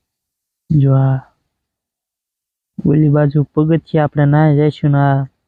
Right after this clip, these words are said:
ફરતું ફરતું જગ્યા દેખાડતા જઈએ ને જો આમ જડિયા મહાદેવનું મંદિર છે. આપણે ના ચાલ્યા જઈશું.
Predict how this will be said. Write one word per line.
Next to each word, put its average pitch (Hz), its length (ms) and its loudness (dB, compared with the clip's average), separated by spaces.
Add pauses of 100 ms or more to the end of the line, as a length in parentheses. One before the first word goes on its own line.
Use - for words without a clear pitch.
(440)
ફરતું 139 320 -6
ફરતું 139 580 -2 (960)
જગ્યા 139 300 0
દેખાડતા 147 600 -2
જઈએ 139 300 0
ને 135 80 0
જો 143 120 -2
આમ 135 400 -2
જડિયા 139 420 -2
મહાદેવનું 139 600 -2
મંદિર 156 380 0
છે. 135 320 -8 (2500)
આપણે 143 300 -2
ના 151 260 2
ચાલ્યા 151 340 0
જઈશું. 135 520 -4